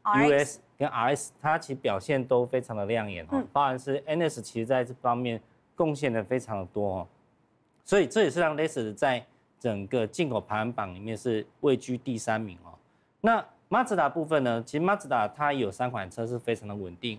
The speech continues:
Speaker 1: 啊，包含是全新的C S三十，它以跟马三共用平台，那它也在整个跨界修理部分另外开了一个市场。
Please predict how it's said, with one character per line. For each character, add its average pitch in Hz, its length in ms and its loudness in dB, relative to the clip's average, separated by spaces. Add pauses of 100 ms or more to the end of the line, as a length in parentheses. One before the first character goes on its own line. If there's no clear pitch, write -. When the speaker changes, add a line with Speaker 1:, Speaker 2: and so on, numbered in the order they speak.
Speaker 1:
啊， 120 80 -4
包 147 160 4
含 117 220 0
是 127 160 -4
全 117 320 -4
新 135 140 -4
的 113 120 2
C 131 300 -2
S 120 100 -8
三 127 280 -2
十， 101 280 -6 (420)
它 156 300 4 (100)
以 104 340 -8 (300)
跟 170 160 8
马 131 180 4
三 135 220 0
共 151 200 2
用 135 100 2
平 120 180 -4
台， 113 220 -2
那 185 240 2
它 196 160 -2
也 131 160 0
在 151 200 4
整 101 240 -4
个 107 140 0
跨 143 240 2
界 135 160 0
修 127 160 2
理 101 60 0
部 117 160 -8
分 117 220 0 (280)
另 160 160 2
外 147 160 4
开 131 260 -4
了 117 80 -2
一 113 40 -2
个 104 140 -4
市 107 200 -4
场。 92 220 -12